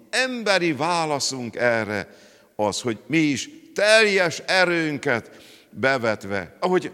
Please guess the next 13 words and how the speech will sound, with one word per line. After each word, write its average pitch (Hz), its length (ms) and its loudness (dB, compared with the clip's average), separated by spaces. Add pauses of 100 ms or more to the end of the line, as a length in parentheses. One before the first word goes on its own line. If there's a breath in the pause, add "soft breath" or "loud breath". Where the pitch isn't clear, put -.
az 170 140 -2
íge 214 340 0
mondja 180 340 -2
már 165 240 0
az 143 180 -2
Ószövetségben, 147 960 -2
hogy 139 160 -2 (480 loud breath)
teljes 226 680 4
szívedből, 165 880 -2
teljes 247 600 4
lelkedből, 156 840 0 (400 loud breath)
teljes 254 760 6 (360 loud breath)
erődből 156 800 2